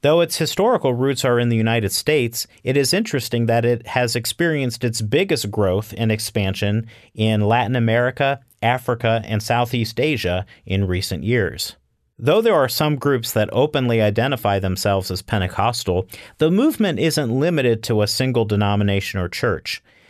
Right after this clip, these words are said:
Various elements of charismatic practices are found within and on the fringe of nearly every church and denomination of modern Christianity.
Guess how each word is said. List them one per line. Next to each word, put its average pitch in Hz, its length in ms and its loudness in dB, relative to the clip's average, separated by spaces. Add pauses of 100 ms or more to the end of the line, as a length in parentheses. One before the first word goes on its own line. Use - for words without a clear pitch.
(160)
Various 156 560 2
elements 139 460 0
of 110 140 -2
charismatic 123 680 -2
practices 113 640 -2
are 104 100 0
found 113 360 0
within 127 520 0 (160)
and 113 160 2
on 139 180 2
the 120 80 -2
fringe 185 420 -2
of 104 180 2
nearly 123 420 0
every 165 440 0
church 151 420 -2
and 131 100 2
denomination 117 760 0
of 95 120 -2
modern 101 360 0
Christianity. 95 840 -4